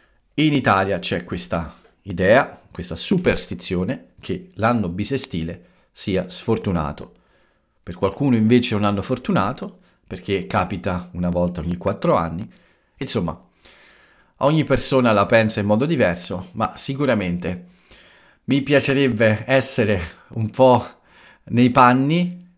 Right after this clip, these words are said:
delle persone che festeggiano il compleanno il ventinove febbraio.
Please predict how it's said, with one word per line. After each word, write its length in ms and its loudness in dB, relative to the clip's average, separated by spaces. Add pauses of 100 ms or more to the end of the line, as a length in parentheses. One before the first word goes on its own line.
delle 260 -6
persone 560 0
che 340 -4
festeggiano 600 -2
il 100 -8
compleanno 920 0
il 160 -8
ventinove 640 0
febbraio. 640 -4